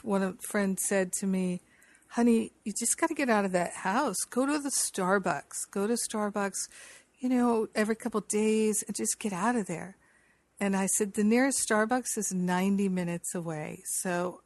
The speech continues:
no Starbucks." Um, there are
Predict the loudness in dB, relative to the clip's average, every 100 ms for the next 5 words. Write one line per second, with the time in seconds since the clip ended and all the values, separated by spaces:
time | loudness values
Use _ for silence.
0 | -8 -4 -2 -2 -4 -8 -8 -8 -6 -4
1 | -4 -6 -8 -6 -10 -10 -16 -20 -18 -18
2 | -6 0 2 2 0 -2 -6 -10 _ _
3 | _ -4 0 2 0 -4